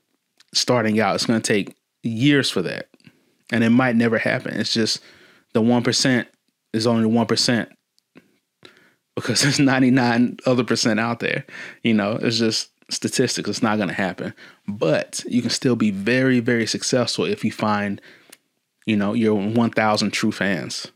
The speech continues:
Definitely look that up. A Thousand True Fans. Look up that article. You know, if you can find a thousand people to pay you a thousand dollars a year,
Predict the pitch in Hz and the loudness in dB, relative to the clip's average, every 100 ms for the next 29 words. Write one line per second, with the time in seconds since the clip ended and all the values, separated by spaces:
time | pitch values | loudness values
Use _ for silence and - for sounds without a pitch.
0 | _ _ 113 117 110 110 110 107 98 95 | _ _ -2 0 2 0 2 0 -2 -2
1 | 82 - 104 110 110 113 117 117 104 98 | -6 -6 -2 0 0 0 -2 -2 -2 -2
2 | 80 - 110 110 98 104 - 101 101 - | -4 -6 -4 -4 -2 -2 0 -4 -6 -10
3 | - - - _ _ - 110 117 139 139 | -12 -16 -20 _ _ -2 0 0 0 -2
4 | 120 127 123 117 _ _ _ 107 - 117 | 0 2 2 0 _ _ _ -12 -2 0
5 | 135 139 131 123 117 110 - 117 107 107 | 2 0 0 0 2 0 0 2 2 2
6 | 107 107 110 104 101 98 95 92 76 - | 0 0 0 0 -2 -2 -2 -4 -6 -8